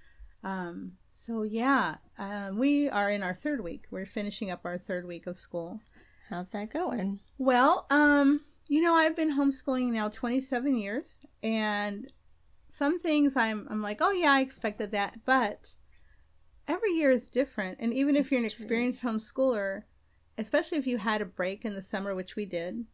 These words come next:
Speaker 2: Mm-hmm.
Speaker 1: then you have to pull back into a different lifestyle, right? You
Speaker 2: Right. Reentry. We
Speaker 1: Re-,
Speaker 2: always call that
Speaker 1: reentry.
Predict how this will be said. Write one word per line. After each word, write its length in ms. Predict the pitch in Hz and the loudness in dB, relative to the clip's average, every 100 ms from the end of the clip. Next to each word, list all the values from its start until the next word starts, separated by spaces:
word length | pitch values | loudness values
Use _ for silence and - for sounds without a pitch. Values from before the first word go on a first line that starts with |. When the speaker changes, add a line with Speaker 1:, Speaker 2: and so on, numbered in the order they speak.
| - | -6
Speaker 2:
Mm-hmm. 460 | 202 196 196 185 196 | -4 -2 -4 -4 -2
Speaker 1:
then 400 | 220 220 214 214 | 0 0 0 -2
you 140 | 233 | 0
have 240 | 247 247 - | 2 2 0
to 140 | 220 | -4
pull 380 | 190 - 208 208 | -4 -4 -2 -2
back 320 | 208 196 190 | -2 -4 -4
into 840 | 196 196 196 202 - 175 170 170 185 _ _ _ _ - | -8 -8 -8 -10 -8 -6 -6 -10 -14 _ _ _ _ -12
a 80 | 190 | -6
different 400 | 196 190 214 202 | -4 -4 -4 -2
lifestyle, 680 | 302 359 - - 170 156 | -2 -4 -8 -6 -4 -4
right? 320 | 175 185 214 214 | -6 -2 -2 0
You 60 | |
Speaker 2:
Right. 340 | 220 214 185 - | 0 0 0 -4
Reentry. 760 | 208 233 233 208 214 - 180 190 | -2 0 2 2 0 -2 -4 -2
We 100 | - | 4
Speaker 1:
Re-, 40 | 240 | 6
Speaker 2:
always 300 | 220 254 - | 6 2 6
call 240 | 269 233 | 8 10
that 220 | 247 208 | 10 10
Speaker 1:
reentry. 160 | 226 | 8